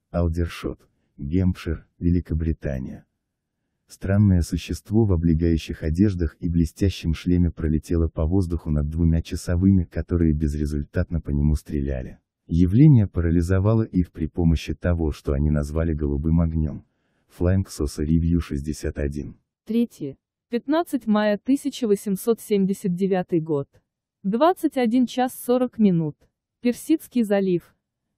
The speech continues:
Speaker 2: Были замечены два очень больших колеса, вращающихся в воздухе и медленно приближающихся к поверхности моря.
Speaker 1: Диаметр –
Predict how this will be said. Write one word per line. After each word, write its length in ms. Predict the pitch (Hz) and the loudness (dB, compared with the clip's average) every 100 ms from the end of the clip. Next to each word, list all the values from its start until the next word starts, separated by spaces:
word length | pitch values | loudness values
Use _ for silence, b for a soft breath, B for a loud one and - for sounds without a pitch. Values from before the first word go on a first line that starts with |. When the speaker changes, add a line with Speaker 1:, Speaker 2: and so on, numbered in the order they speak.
| _ | _
Speaker 2:
Были 240 | 196 226 233 | 2 4 4
замечены 560 | 240 233 285 - 240 | 2 0 0 0 0
два 240 | 202 208 214 | 2 2 2
очень 400 | 240 269 269 208 | 0 -2 0 2
больших 420 | 202 202 240 - | 2 0 -6 -4
колеса, 580 | 208 185 - 185 170 - _ | 0 0 -2 -4 -4 -6 _
вращающихся 920 | 180 190 202 - 233 208 - 214 - 185 | -4 -2 -2 -2 0 0 -4 -8 -4 -4
в 100 | 180 | 0
воздухе 520 | 285 311 247 - 202 | 0 0 -4 -4 -4
и 140 | 180 | -2
медленно 500 | 202 294 294 277 247 | 0 0 0 0 0
приближающихся 920 | 214 190 190 190 226 262 247 247 - 233 | -2 -2 0 2 2 0 -2 -8 -8 -10
к 100 | - | -2
поверхности 720 | 190 185 190 - 196 - 190 | 0 2 0 -2 -4 -2 -2
моря. 460 | 170 160 151 156 - _ _ _ - | 0 0 -4 -8 -10 _ _ _ -8
Speaker 1:
Диаметр – 720 | 87 104 113 120 110 107 | 4 6 8 8 6 0